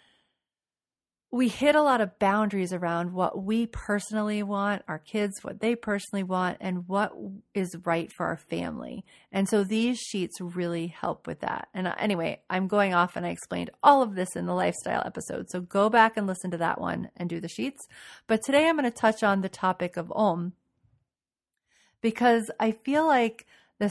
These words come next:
summer is a time when, as busy women who are moms, working and doing all these things, we can totally forget to take care of ourselves and our spirit. So the food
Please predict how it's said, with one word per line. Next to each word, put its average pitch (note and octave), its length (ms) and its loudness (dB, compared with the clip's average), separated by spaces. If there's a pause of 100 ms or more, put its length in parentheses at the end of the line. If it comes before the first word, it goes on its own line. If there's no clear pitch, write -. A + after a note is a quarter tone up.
(160)
summer A3 340 4
is F#3 240 -4
a F#3+ 80 -4
time F#3+ 540 -2
when, F3 340 -2 (460)
as G#3 360 4 (280)
busy F#3+ 400 -4
women F3+ 540 -2
who F3+ 120 -8
are F3+ 140 -2
moms, F3 560 -2 (440)
working F3+ 540 -2
and F3 100 -6
doing G3 220 -4
all A3 140 4
these A3 280 -6
things, D3+ 440 -8 (360)
we G#3 140 -4
can A3 180 0
totally G3+ 640 -2
forget F3+ 720 -4 (220)
to G3 100 -14
take F3 220 -4
care E3+ 180 0
of E3+ 80 -2
ourselves F3 640 0
and D#3+ 100 -6
our - 100 -6 (140)
spirit. - 600 -8 (480)
So G#3 440 4 (140)
the G3+ 220 0
food C4 580 0